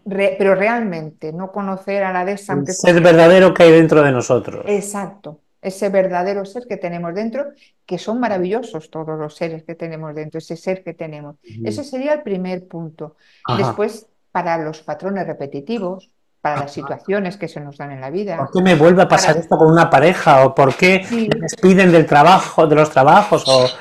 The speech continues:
Speaker 2: lo que sea, no?
Speaker 1: Para dar sentido, yo he tenido gente que es para dar sentido cuando han tenido, por ejemplo, no sé, un padre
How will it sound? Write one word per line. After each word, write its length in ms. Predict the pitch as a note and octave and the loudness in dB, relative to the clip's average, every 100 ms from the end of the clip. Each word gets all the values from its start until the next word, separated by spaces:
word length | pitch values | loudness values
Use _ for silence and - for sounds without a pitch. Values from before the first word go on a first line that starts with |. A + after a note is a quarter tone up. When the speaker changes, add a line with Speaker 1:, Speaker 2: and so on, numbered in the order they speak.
| - C3+ | -6 -2
Speaker 2:
lo 60 | |
que 60 | B2+ | 0
sea, 300 | - E3 A#2 | 4 4 4
no? 80 | C#3+ | 2
Speaker 1:
Para 180 | F#3+ G#3 | 0 -2
dar 120 | A#3 | -4
sentido, 800 | - C#4 B3+ C4 C4+ D#4+ - - | -6 -8 -8 -8 -6 -6 -8 -18
yo 300 | F#3 F3+ G3 | -16 -8 -4
he 40 | G#3 | -4
tenido 240 | B3 B3+ | -4 -6
gente 260 | B3+ C4 C4+ | -8 -10 -10
que 100 | C4 | -12
es 80 | A#3+ | -10
para 200 | A#3+ G#3+ | -6 -6
dar 140 | A3 | -6
sentido 480 | A3+ A#3+ A#3+ B3 C#4 | -8 -10 -10 -10 -8
cuando 220 | A#3+ G#3 | -6 -8
han 100 | G#3+ | -8
tenido, 380 | A3+ A#3 A#3+ A#3+ | -6 -6 -6 -6
por 100 | A#3 | -8
ejemplo, 280 | G#3+ G#3+ A3+ | -10 -10 -10
no 60 | |
sé, 160 | A3 G3 | -8 -10
un 300 | F#3+ G3 G3 | -10 -10 -12
padre 500 | G3+ G3 G3+ G#3+ G#3 | -8 -6 -6 -10 -12